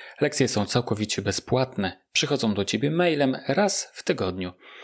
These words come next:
Nie są długie. Lekturę każdej z nich zabierze ci raptem dziesięć minut maksymalnie,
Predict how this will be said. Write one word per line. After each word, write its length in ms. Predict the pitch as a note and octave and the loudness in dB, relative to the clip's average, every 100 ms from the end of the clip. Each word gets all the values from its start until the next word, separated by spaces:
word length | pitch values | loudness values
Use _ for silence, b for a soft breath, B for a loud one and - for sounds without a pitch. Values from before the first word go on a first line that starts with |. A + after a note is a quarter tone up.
| B B | B B
Nie 120 | A#3+ E3 | 2 2
są 200 | A2 F#2+ | 2 0
długie. 340 | F#2+ F2+ F2+ | 0 -2 0
Lekturę 340 | A#2+ B2+ C#3 A#2 | 0 0 2 0
każdej 340 | A2+ - G2+ | 0 2 0
z 120 | - | 2
nich 300 | D3+ C#3 - - | 0 -2 -4 -4
zabierze 400 | - A2+ G#2 G#2 | -2 0 0 0
ci 160 | - | 0
raptem 440 | A2 A2 - A2+ - | 0 0 -2 -2 -2
dziesięć 400 | - B2+ G#2 - | 0 2 2 0
minut 320 | B2 C3 B2 A#2+ | 0 0 0 0
maksymalnie, 840 | D3 D3 - A#2+ G#2 G#2 A2+ | 0 0 0 2 2 2 2